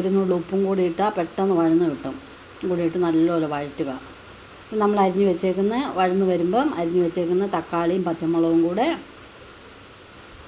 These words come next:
ഒരു കറുവാപ്പട്ടയും കൂടി ഇടുക. ഇതിൻ്റെ കൂടെ ഒരു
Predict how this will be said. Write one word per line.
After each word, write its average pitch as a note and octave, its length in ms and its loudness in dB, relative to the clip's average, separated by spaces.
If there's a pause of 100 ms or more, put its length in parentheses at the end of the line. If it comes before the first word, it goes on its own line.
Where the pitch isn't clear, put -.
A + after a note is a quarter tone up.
(200)
ഒരു C4 160 4
കറുവാപ്പട്ടയും G#3+ 680 6
കൂടി D#3+ 180 2
ഇടുക. C3+ 180 -4 (440)
ഇതിൻ്റെ F3+ 300 -4
കൂടെ E3+ 180 -2 (160)
ഒരു F3 100 -4